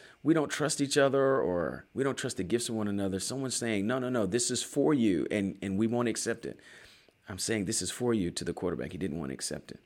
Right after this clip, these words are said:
I wanted the quarterback to take the ball. He was the quarterback. He was more skilled at that position than myself. I knew my role. I also knew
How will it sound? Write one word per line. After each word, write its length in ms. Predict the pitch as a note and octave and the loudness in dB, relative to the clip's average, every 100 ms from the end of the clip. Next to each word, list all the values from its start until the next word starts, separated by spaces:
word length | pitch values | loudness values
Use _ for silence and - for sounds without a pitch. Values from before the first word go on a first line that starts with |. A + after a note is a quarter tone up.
| _ _ _ _ _ _ _ _ _ _ _ _ _ _ _ _ _ _ _ _ - _ _ | _ _ _ _ _ _ _ _ _ _ _ _ _ _ _ _ _ _ _ _ -20 _ _
I 100 | F#2 | -8
wanted 340 | F2+ G#2 C3+ D3 | 0 2 2 0
the 60 | |
quarterback 340 | - B2 A2 G2+ | 0 0 0 -2
to 60 | - | -4
take 220 | G2 - | -6 -4
the 80 | F2 | -4
ball. 320 | D#2 B1+ B1+ - _ _ | -4 -6 -10 -16 _ _
He 160 | - F#2+ | -2 0
was 140 | G#2 | 0
the 80 | A2 | -2
quarterback. 500 | A#2 A2+ F#2+ G2 F#2+ | -2 0 0 -2 0
He 80 | F#2+ | 0
was 160 | F#2+ | 0
more 180 | F2+ G#2 | -2 -2
skilled 380 | - - F#2 F2+ | -2 -2 -4 -2
at 60 | |
that 180 | G2 F#2+ | -6 -6
position 380 | F#2 F#2+ F#2 F#2 | -4 -4 -4 -2
than 120 | F2+ | -2
myself. 520 | E2 E2 - E2+ F2+ - | -4 -4 -2 -2 -4 -2
I 140 | F#2 | -2
knew 260 | F2+ F#2+ A2 | 0 2 2
my 180 | A2 G#2 | 2 2
role. 520 | G2+ G#2 G#2+ A#2 B2 - - - | 4 2 0 -2 -10 -18 -16 -4
I 80 | - | 2
also 340 | A2 - G#2+ | 2 4 2
knew 440 | G#2 G#2 G#2+ G#2+ | 4 4 4 0